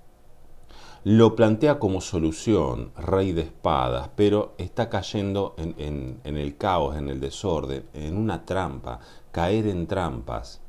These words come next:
dice acá el, el nueve de oros. Bueno, en la salud, sí. Em, yo creo que la mujer a Escorpio está arriesgando la salud.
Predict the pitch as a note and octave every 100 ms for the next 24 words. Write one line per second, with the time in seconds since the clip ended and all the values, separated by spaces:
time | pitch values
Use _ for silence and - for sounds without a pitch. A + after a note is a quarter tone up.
0 | - - - D#2 - C#2 D2+ D2+ - C#2+
1 | C2 B1+ B1 A#1+ - - - - - -
2 | - - D2+ D2 E2 D#2 C2+ B1+ A#1 A1+
3 | A#1 - - - - - - - - -
4 | - - - - - - - - - -
5 | - - E2+ E2 C#2 B1+ B1+ C2 - C#2+
6 | D2+ B1 - - F2+ C#2+ - - - -
7 | - F#2+ G2 F#2+ F2+ E2+ E2+ - B2+ C3+
8 | A2 F#2 E2+ E2+ A2+ F2+ - G#2 G#2 G2
9 | F2+ - G#2+ G2 E2 F2+ F2+ F2+ D2+ C#2+
10 | - C#2 C#2 B1+